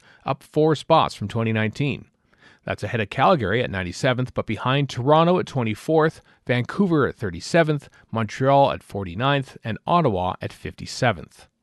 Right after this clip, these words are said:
A feature on the Alberta Innovation Corridor, published as part of Avenue Calgary's first ever innovation issue, cited concern from Councillor Michael Walters about Edmonton's new innovation entity pausing progress on the initiative.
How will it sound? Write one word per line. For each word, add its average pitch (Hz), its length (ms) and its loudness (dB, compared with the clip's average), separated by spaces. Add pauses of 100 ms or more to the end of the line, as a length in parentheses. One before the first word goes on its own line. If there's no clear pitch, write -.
(1040)
A 113 60 -8
feature 202 420 2
on 143 140 2
the 120 120 2
Alberta 107 560 4
Innovation 117 520 0
Corridor, 104 640 0 (240)
published 208 360 -2
as 147 140 0
part 143 260 2
of 113 220 0
Avenue 131 420 0
Calgary's 123 680 0
first 190 400 -2
ever 131 340 2
innovation 135 560 -2
issue, 85 340 -6 (300)
cited 202 340 0
concern 156 460 2
from 135 160 -4
Councillor 127 540 -2
Michael 127 360 -2
Walters 101 560 -2 (220)
about 123 240 2
Edmonton's 139 460 0
new 135 200 4
innovation 147 680 0
entity - 560 -4 (260)
pausing 139 460 2
progress 143 640 -2
on 95 200 -6
the 90 120 -6
initiative. 110 640 -6